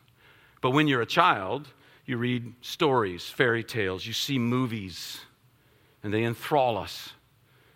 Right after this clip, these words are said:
They fill us with wonder. They tell us that this world is not all there is.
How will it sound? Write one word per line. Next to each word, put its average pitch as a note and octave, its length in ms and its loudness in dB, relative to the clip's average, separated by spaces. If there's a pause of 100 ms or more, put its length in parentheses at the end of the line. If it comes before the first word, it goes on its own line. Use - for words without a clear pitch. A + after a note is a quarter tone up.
(340)
They C3 100 0
fill E3 280 0
us - 160 -4
with A#2+ 140 -8
wonder. A2 540 -4 (1700)
They C3 120 0
tell F3 280 2
us D#3 140 0
that A#2+ 160 -8
this C#3+ 180 -6
world C3+ 460 0
is G2 140 -10
not A#2+ 260 0
all A2 180 -4
there G2+ 200 -6
is. E2+ 580 -12